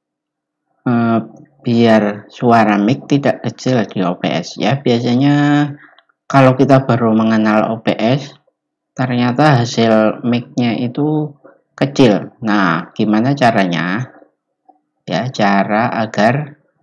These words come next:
suara mic di ha-, eh, hasil rekamannya di O B S itu tidak kecil ya. Maka begini caranya. Ini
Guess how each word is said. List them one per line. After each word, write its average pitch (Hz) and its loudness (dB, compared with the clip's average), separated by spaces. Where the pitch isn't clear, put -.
suara 110 2
mic 107 0
di 95 -2
ha-, - -6
eh, 98 0
hasil 95 0
rekamannya 98 -4
di 95 -4
O 98 -8
B - -2
S - -10
itu 135 -2
tidak - -2
kecil 92 -2
ya. 87 -4
Maka - -12
begini 110 -2
caranya. 110 2
Ini 117 2